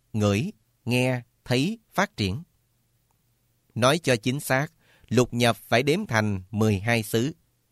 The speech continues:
Sáu giác quan bên trong, tức là sáu căn, và sáu đối cảnh bên ngoài, tức là sáu trần. Mô hình năm,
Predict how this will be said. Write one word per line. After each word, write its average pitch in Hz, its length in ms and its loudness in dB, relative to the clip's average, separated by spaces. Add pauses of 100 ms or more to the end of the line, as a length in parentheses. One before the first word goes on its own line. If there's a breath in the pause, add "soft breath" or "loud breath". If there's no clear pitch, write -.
(200)
Sáu 151 300 0
giác 196 220 -2
quan 127 240 0
bên 123 160 -2
trong, 123 360 -2 (120)
tức 196 160 -6
là 104 120 0
sáu 135 220 -2
căn, 113 320 -4 (360 soft breath)
và 117 280 4
sáu 165 260 0
đối 190 160 4
cảnh 127 240 0
bên 156 160 2
ngoài, 104 320 0 (320)
tức 220 160 -6
là 107 220 2
sáu 208 260 -2
trần. 98 300 -4 (1800)
Mô 151 300 4
hình 110 320 0
năm, 131 320 -4